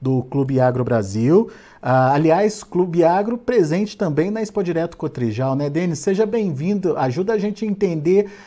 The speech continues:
como é que tá, é, como é que tá acontecendo, né, essa ampliação, essa participação do produtor, essa adesão do produtor ao Clube Agro Brasil. Seja bem-vindo, meu amigo.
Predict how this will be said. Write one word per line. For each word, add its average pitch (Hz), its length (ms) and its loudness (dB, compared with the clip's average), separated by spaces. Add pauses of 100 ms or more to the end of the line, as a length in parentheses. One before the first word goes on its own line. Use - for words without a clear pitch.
(140)
como 185 180 -2
é 208 60 0
que - 100 -14
tá, 214 160 0 (380)
é, 151 800 0 (120)
como 160 140 0
é - 20 -2
que 180 100 -6
tá 190 280 2 (240)
acontecendo, 226 1200 0
né, 214 240 2 (240)
essa 170 1040 4 (260)
ampliação, 214 1040 2
essa 151 280 -2
participação 214 800 -4
do 196 80 -8
produtor, 185 580 -2
essa 185 220 -2
adesão 185 640 -2
do 185 100 -6
produtor 180 600 -2 (200)
ao 180 240 -2
Clube 175 380 0
Agro 165 260 2
Brasil. 151 400 -2
Seja 160 300 -2
bem-vindo, 151 540 -4
meu 135 80 -2
amigo. 113 340 -4